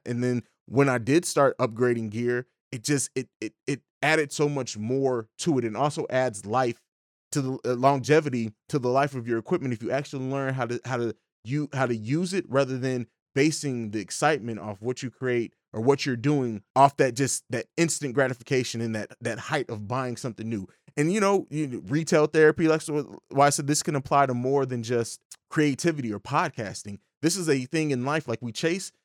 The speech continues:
these things where we buy these new things and we get excited about buying it and we get excited about going to the store and breaking open that packaging for the first time and having whatever it is, whether it's shoes, whatever, it's exciting and it, and it gets the endorphins going.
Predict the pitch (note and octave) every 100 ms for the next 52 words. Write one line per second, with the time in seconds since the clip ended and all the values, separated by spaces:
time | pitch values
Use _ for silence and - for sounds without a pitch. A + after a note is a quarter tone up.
0 | - B2 - D#3 D#3 B2+ B2 A#2 G2+ C3+
1 | C#3+ C#3+ C#3+ C#3 C#3+ C#3+ C3+ B2+ A#2 D3
2 | B2+ - D3 D3+ C#3 B2+ A2 A2 D3 C#3
3 | B2 A#2+ A2 A2 B2 A2+ D#3 D3+ C#3 C#3
4 | C#3 C3+ A#2+ A2 - C#3+ C3+ A#2 - -
5 | A#2 C3 D#3 E3 D3+ D#3 C#3 A#2+ - E3+
6 | D#3+ C3+ C#3 C3 A2+ - E3 E3 - D#3
7 | D3+ C3 B2 D#3 D#3 C3+ C3+ D#3 D3+ D3
8 | B2+ B2+ A2+ F#2+ - F#3+ F#3 E3+ C#3 C3+
9 | E3+ D#3 - _ _ _ _ - C#3 -
10 | A#2+ - D3+ A2 F2+ - _ A#2+ B2+ -
11 | C#3 C3+ B2 D#3 - C#3+ C3+ C#3+ C#3 B2
12 | G2+ C#3 D3+ G#2 F#2